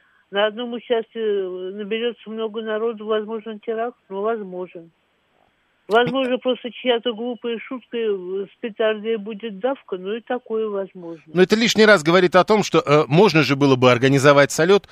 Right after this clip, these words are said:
Speaker 2: но сделать
Speaker 1: Ну,
Speaker 2: так, чтобы
Speaker 1: салют
Speaker 2: люди не вышли
Speaker 1: Ну, салют,
Speaker 2: посмотреть.
Speaker 1: по крайней мере,
Speaker 2: Нельзя.
Speaker 1: поговорить с людьми, устройте где-то так, чтобы народ не скапливался. Воронеж-то сейчас не маленький город, это не шестидесятые
Speaker 2: Ну
Speaker 1: годы
Speaker 2: да, это по
Speaker 1: разрушился.
Speaker 2: миллионник, по-моему.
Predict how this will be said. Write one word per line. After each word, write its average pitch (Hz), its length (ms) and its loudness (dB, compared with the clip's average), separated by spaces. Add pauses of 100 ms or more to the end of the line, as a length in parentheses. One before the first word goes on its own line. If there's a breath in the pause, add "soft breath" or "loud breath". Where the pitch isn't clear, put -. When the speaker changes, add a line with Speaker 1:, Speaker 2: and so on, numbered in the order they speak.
(200 loud breath)
Speaker 2:
но 147 100 4
сделать 160 320 4
Speaker 1:
Ну, 180 60 10
Speaker 2:
так, 247 80 6
чтобы 196 220 6
Speaker 1:
салют 202 180 4
Speaker 2:
люди 190 80 4
не 190 140 6
вышли 180 560 0 (680)
Speaker 1:
Ну, 226 220 -8
салют, - 80 -16
Speaker 2:
посмотреть. 240 520 4
Speaker 1:
по 214 60 -2
крайней 285 260 0
мере, 285 200 -2
Speaker 2:
Нельзя. 262 240 2
Speaker 1:
поговорить 254 360 0 (100)
с - 40 -12
людьми, 208 320 -6
устройте 254 560 -6
где-то 226 380 -8
так, 262 260 -4
чтобы 208 260 -14
народ 220 400 -4
не 196 140 -14
скапливался. 156 720 -8 (360)
Воронеж-то 254 540 -2
сейчас 247 300 -4
не 262 100 -8
маленький 226 500 -6
город, 208 380 -4
это 202 200 -8
не 208 120 -10
шестидесятые 220 840 -8
Speaker 2:
Ну 156 140 4
Speaker 1:
годы 131 80 2
Speaker 2:
да, 135 160 6
это 202 80 0
по 202 60 0
Speaker 1:
разрушился. 165 280 6
Speaker 2:
миллионник, 143 440 4
по-моему. 120 500 0